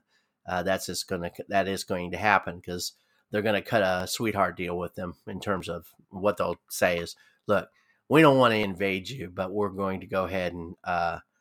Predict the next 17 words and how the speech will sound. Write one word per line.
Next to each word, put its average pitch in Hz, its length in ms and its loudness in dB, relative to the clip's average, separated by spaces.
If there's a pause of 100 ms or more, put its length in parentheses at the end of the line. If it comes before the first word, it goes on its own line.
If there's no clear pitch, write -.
(380)
we're 98 200 -2
going 92 300 -2
to 90 100 -8
just 87 300 -8
nix 92 300 -6
this - 180 -6
whole 85 200 -4
thing." 82 300 -8 (340)
And 95 100 -2
the 104 40 4
United 123 300 6
States - 320 -2
cannot 87 360 -6
fight. - 240 -8 (380)
They, 95 220 -6 (400)
there's 98 320 0
no, 92 540 -2